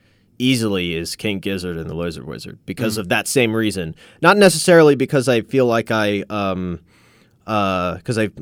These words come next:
Speaker 1: I'm, like, you know, a Giz fan or whatever, but, like, I, it was something that, like, I was rec-, I had been recommended to it bef-, uh, recommended it before, but it was something that, like, I found, and they have such a long discography that it's something that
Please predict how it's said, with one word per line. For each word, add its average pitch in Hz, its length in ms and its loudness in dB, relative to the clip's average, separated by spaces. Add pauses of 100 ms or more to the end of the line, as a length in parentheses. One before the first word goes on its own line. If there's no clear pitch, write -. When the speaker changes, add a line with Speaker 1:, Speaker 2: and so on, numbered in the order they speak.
Speaker 1:
I'm, 104 200 -6
like, 95 400 -4
you 107 100 -4
know, 87 240 -4
a 120 80 -6
Giz 113 320 -2
fan 98 300 -2
or 87 140 -6
whatever, 90 440 -4
but, 82 240 -6
like, 98 320 -4 (400)
I, 135 360 4
it 156 100 8
was 160 160 8
something 170 360 6
that, 131 180 4
like, 110 380 -2 (600)
I 202 140 10
was 220 280 10
rec-, 202 260 8
I 180 80 6
had 214 200 6
been 170 140 6
recommended 143 560 4
to 127 140 0
it 113 180 0
bef-, - 240 -4 (280)
uh, 135 140 6
recommended 131 540 2
it 110 140 -2
before, 123 340 2
but 117 120 0
it 117 40 4
was 113 160 0
something 123 320 0
that, 110 140 -4
like, 101 260 -6
I 127 240 2
found, 107 440 -2
and 110 120 -4
they 120 120 0
have 131 220 2
such - 220 -2
a 123 60 0
long 120 460 0
discography 117 680 -2
that 107 140 -2
it's 104 160 -4
something 117 380 -4
that 104 240 -2